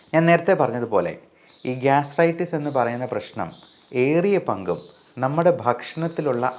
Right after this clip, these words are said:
അപാകതകൾ നിമിത്തമാണ് വരുന്നത്. നമുക്ക് പറ്റാത്ത പല ഭക്ഷണങ്ങളും ഉള്ളിലോട്ട് ചെല്ലുമ്പോൾ അത് നമുക്ക്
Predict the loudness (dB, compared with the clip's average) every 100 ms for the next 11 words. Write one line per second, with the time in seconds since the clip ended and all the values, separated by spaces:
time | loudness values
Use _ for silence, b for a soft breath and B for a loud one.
0 | -4 -2 -2 -4 -6 -6 -8 -10 -10 -10
1 | -8 -8 -6 -8 -8 -14 -16 -18 -20 -20
2 | B B B B 0 0 0 2 4 4
3 | 4 4 4 2 2 0 0 -2 -8 -8
4 | -6 -6 -6 -4 -2 -2 -4 -8 -10 -10
5 | -10 -12 -14 b b -2 -2 -2 0